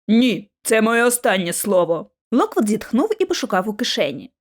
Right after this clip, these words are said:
«Гаразд, тоді ось вам ордер від Депрік, підписаний інспектором Монтегю Барнсом». «Дозвольте мені», виступив уперед Кіпс. «Пане Ейкмере, моє прізвище Кіпс.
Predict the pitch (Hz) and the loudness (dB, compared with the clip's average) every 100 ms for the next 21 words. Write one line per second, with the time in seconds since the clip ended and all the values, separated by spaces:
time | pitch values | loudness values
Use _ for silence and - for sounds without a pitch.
0 | _ - 175 180 254 190 - - - - | _ -4 2 4 4 2 0 -6 -12 -8
1 | - 190 381 359 - 302 269 269 269 240 | -2 2 4 2 2 0 2 2 4 2
2 | 247 233 240 208 160 - - - 190 220 | 2 2 2 0 0 -4 -4 -2 -2 0
3 | 202 185 185 - 196 180 - 196 190 190 | 0 -2 -4 -2 0 0 0 0 0 -2
4 | 180 202 247 208 147 147 - 151 127 - | -2 0 2 2 0 -4 -8 -10 -12 -6
5 | 214 277 320 480 427 220 160 - _ 190 | -2 0 0 0 0 0 -2 -10 _ -4
6 | 220 208 - 190 - 214 226 247 - - | -2 0 -2 -4 -2 -2 0 0 -2 -6
7 | 339 - - - _ 415 427 370 196 226 | -8 -8 -14 -14 _ -2 0 0 0 -2
8 | 139 - 233 359 554 554 370 269 277 - | -8 -12 -8 0 2 4 0 0 -2 -4
9 | 208 - - - - - | -8 -8 -12 -8 -8 -8